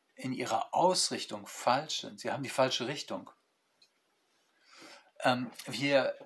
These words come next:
Menschen machen das ja in unserer Zeit eher so, dass wir gar nicht mehr über Schuld reden oder Zielverfehlung, was ja eigentlich Sünde heißt, sondern über Schuldgefühle.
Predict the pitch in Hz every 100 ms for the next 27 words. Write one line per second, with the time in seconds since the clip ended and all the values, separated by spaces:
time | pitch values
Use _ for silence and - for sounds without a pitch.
0 | - 123 131 190 196 202 190 - 135 -
1 | 156 127 135 127 160 160 - 143 143 135
2 | 123 123 151 127 117 143 123 - - -
3 | - - _ _ _ _ _ _ _ -
4 | - - 117 131 120 - - - 120 117
5 | 127 107 104 98 - _ _ - - -
6 | - 127 160 143 156 180 196 - _ _
7 | - _ _ _ _ _ _ - 110 -
8 | - - 131 160 - 147 - 135 156 165
9 | 190 196 - - _ _ _ _ _ _
10 | _ _ - - - 117 120 120 - 117
11 | 113 104 110 165 - - _ _ _ _
12 | - - - 131 131 131 120 - 143 139
13 | - - - - 170 160 104